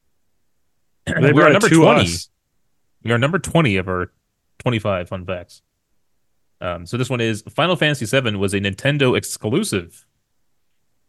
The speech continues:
Speaker 1: Numbered Final Fantasy games were Nintendo exclusives until Squaresoft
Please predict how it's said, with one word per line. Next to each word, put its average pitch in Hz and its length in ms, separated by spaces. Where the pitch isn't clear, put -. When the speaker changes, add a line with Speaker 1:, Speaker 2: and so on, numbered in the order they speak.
Speaker 1:
Numbered 151 280
Final 147 200
Fantasy 139 300
games 98 340
were 101 140
Nintendo 104 400
exclusives 107 400
until 107 260
Squaresoft 110 680